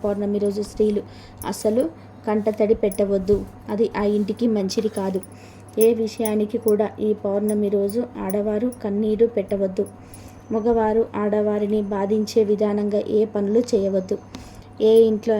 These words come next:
అయితే ఈ నియమాలు పాటిస్తారో ఆ ఇంట్లోనే లక్ష్మీదేవి ఉండడానికి ఇష్టపడుతుంది. జ్యేష్ఠ మాసానికి శుక్రమాసము అని పేరు. ఈ పౌర్ణమి పశువులకు, వ్యవసాయదారులకు, ముఖ్యంగా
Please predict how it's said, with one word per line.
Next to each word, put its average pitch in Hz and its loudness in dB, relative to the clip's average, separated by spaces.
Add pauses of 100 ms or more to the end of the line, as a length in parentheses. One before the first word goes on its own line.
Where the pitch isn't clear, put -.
అయితే 202 0 (180)
ఈ - 2 (120)
నియమాలు 208 0
పాటిస్తారో 214 -2 (520)
ఆ 226 2 (160)
ఇంట్లోనే 220 2 (120)
లక్ష్మీదేవి 208 2 (120)
ఉండడానికి 202 -2 (100)
ఇష్టపడుతుంది. 196 -4 (1160)
జ్యేష్ఠ 220 4
మాసానికి 208 -2
శుక్రమాసము 208 -4
అని 202 -2
పేరు. 202 2 (640)
ఈ - 2 (140)
పౌర్ణమి 226 0 (100)
పశువులకు, 220 2 (100)
వ్యవసాయదారులకు, 202 0 (160)
ముఖ్యంగా 202 -2